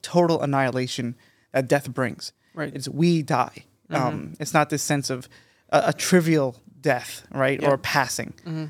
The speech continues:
Speaker 1: Um, I think to see, even say, like, "Oh, he passed away," is to trivialize the weight of death. But all this is to say is that, um, even in the face of that, in, in the face of what he understood to be total annihilation, um, there is hope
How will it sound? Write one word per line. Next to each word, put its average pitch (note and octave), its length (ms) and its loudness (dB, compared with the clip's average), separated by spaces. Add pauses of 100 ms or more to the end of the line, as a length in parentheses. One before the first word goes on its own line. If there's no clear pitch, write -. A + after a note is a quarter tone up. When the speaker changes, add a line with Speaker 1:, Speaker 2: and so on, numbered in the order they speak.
(140)
Speaker 1:
Um, C3+ 200 2
I D3 80 2
think E3+ 180 0
to D#3 100 0
see, D3+ 160 -4
even D#3 180 2
say, D#3 280 4
like, C3 160 0
"Oh, D3 120 6
he C#3 140 -4
passed C3+ 380 -2
away," C3 260 0
is B2+ 100 -4
to A#2+ 100 -12
trivialize B2+ 600 0
the - 80 -4
weight B2 140 -2
of A2+ 100 -10
death. - 240 -8 (520)
But G#3 100 8
all B3 120 10
this A3 180 -2
is D3+ 140 -4
to D3+ 100 -4
say F3+ 320 4
is C3 120 -2
that, C3 180 2
um, A#2+ 300 -4 (120)
even F#3+ 220 2
in D#3 80 2
the C#3 80 2
face E3+ 340 2
of C#3 80 -4
that, - 220 -6
in, D3 180 -2
in C#3+ 320 -4
the D3 80 0
face D#3 280 0
of C#3 160 -4
what C#3+ 100 2
he D3+ 120 -2
understood C3 680 0
to D3 120 -2
be C3 360 0 (460)
total D#3 280 6
annihilation, B2 640 -2 (500)
um, A#2+ 380 -4 (760)
there E3+ 140 4
is D#3 200 2
hope - 340 -2